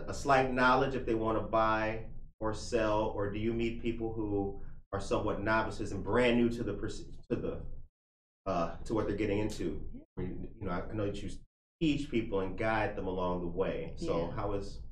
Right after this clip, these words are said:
Speaker 1: was that?
Speaker 2: That's a great question, and really, uh, all of the above. You know, we really pride ourselves on, like, a really consultative approach to real estate because everybody's situation is different, and it's not a one-size-fits-all.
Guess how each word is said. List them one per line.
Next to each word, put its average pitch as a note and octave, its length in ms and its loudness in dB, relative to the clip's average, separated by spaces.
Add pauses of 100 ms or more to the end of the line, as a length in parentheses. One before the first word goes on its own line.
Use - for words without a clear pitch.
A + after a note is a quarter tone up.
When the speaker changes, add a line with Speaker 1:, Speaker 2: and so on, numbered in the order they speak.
(120)
Speaker 1:
was G2 140 -6
that? E2+ 260 -2 (140)
Speaker 2:
That's - 120 -6
a D#4+ 60 0
great D#4+ 240 0
question, A#3+ 340 0
and G3 140 2
really, C#4 240 2
uh, - 140 -6 (140)
all A#3+ 200 4
of C4+ 100 0
the D4 100 2
above. C#4 400 2 (560)
You G3+ 80 0
know, G#3 80 2
we A3+ 80 4
really B3 180 2
pride G3 260 2
ourselves E3 480 0
on, C#3 480 0
like, C3 200 0
a B2+ 40 0
really C#3 260 0
consultative C3+ 640 -2
approach A#2 400 -2
to F#3+ 80 -2
real G#3 120 0
estate A3 320 -2
because F3 340 0 (440)
everybody's G3+ 440 2
situation D3 520 0
is B2 120 0
different, F#3 420 -2 (400)
and D#3 180 0
it's D3 120 -2
not D3+ 180 2
a F#3+ 40 4
one-size-fits-all. B2+ 1080 -2